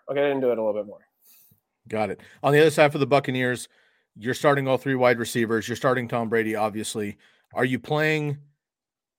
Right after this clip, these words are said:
Speaker 2: let's say, Cameron Brate, uh, with Gronkowski being out? Are you playing any of these running backs? And if so, which running back do you want for the Buccaneers?
Speaker 1: Yeah, I mean, for the tight ends, I mean, you're taking a, a, a, a shot at them scoring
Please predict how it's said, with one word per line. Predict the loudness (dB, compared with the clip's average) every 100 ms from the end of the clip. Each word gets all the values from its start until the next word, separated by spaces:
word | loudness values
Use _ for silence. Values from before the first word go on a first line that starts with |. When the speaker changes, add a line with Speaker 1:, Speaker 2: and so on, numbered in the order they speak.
| _ _ -14
Speaker 2:
let's | -6 -2
say, | -2
Cameron | -2 0 0 -2
Brate, | -2 -4 -4 _ _ _ -6
uh, | -4 -2 -2
with | -4 -4
Gronkowski | -4 -4 0 -2 -2 -6
being | -6 -4
out? | -4 -4 -4
Are | -4
you | -4 -6
playing | -4 -2 -2 -2
any | -6 -6
of |
these | -6 -4
running | -4 -2
backs? | 0 -2 -4
And | -6
if | -4
so, | -4
which | -4 -4
running | -4 -4
back | -6 -8
do | -8
you | -8
want | -8
for | -10 -8 -8 -10 _ -14
the | -8
Buccaneers? | -6 -6 -12 -12 _ _ _ _ _ 6
Speaker 1:
Yeah, | 10 10 8 -2 2
I |
mean, | 4 4 2 -6
for | -4
the | -4
tight | -2 0
ends, | 2 2
I | 0
mean, | -2 -4 -8 _ _ _ _ -20 -20 _ _ _ _ -20 -16
you're | -4 -4
taking | 0 0 0
a, | 0
a, | 0 0 -2 -4
a, | -2 -2 0 -2 -4 -14 _ _ _ -10
a |
shot | -4 0 0
at | -2
them | -6
scoring | -6 -8 -8